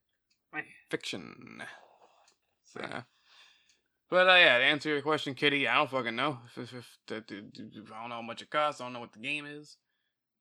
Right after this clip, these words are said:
Speaker 2: I don't know.
Speaker 1: All right, uh, and we get one. We got one from your favorite, Dearest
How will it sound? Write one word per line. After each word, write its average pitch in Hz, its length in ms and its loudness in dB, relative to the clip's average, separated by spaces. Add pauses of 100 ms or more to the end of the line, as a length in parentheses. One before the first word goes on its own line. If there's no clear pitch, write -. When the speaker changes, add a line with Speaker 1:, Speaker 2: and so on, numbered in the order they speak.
(420)
Speaker 2:
I 240 60 -10
don't 247 80 -10
know. 143 200 -4 (960)
Speaker 1:
All 139 80 0
right, 123 240 -2
uh, 120 920 -12
and 135 560 2
we 135 100 -8
get 139 280 -2
one. 139 760 -2
We 147 80 -10
got 135 220 -2
one 139 220 -6
from 131 420 -8
your 127 140 -6
favorite, 170 460 4 (1000)
Dearest 190 560 0